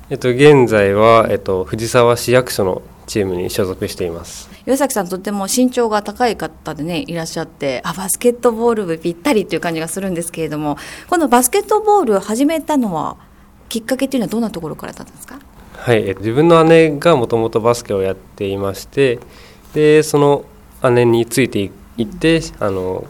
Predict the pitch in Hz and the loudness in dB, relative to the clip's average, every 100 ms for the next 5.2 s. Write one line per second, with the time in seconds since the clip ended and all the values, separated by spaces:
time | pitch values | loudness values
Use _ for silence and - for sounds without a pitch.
0 | - - 110 104 101 104 101 101 - - | -10 -4 0 0 2 0 0 -6 -8 -4
1 | 104 110 131 135 135 - - - - - | 0 4 4 2 -2 -14 -20 -20 -20 -16
2 | - 101 113 107 104 95 95 98 95 - | -8 -2 0 0 0 -2 -2 -4 -6 -2
3 | 127 131 - 104 95 92 101 95 107 95 | 0 0 -6 -2 -2 -2 -2 -2 -2 -4
4 | 98 104 104 - 165 156 - - - 110 | -2 -2 -4 -2 0 0 -2 -10 -4 -2
5 | 107 101 | 0 0